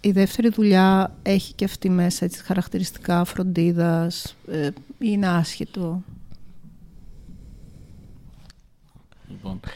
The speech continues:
Speaker 2: ε, στην περίπτωση τη δική μου, ναι, κάνω και εγώ δεύτερη δουλειά,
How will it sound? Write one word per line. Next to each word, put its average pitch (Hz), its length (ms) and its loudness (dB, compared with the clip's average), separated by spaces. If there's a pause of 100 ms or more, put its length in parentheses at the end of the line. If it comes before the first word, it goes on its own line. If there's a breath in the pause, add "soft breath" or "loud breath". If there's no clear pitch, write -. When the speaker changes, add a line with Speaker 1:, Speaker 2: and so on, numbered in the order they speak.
(460 loud breath)
Speaker 2:
ε, 95 460 -2 (120)
στην - 220 -18
περίπτωση 98 400 -10
τη 101 260 -6
δική 98 320 -6
μου, 117 480 -4
ναι, 98 260 -4
κάνω 95 240 -6
και 92 80 -10
εγώ 95 160 -4
δεύτερη 90 320 -8
δουλειά, 82 460 -10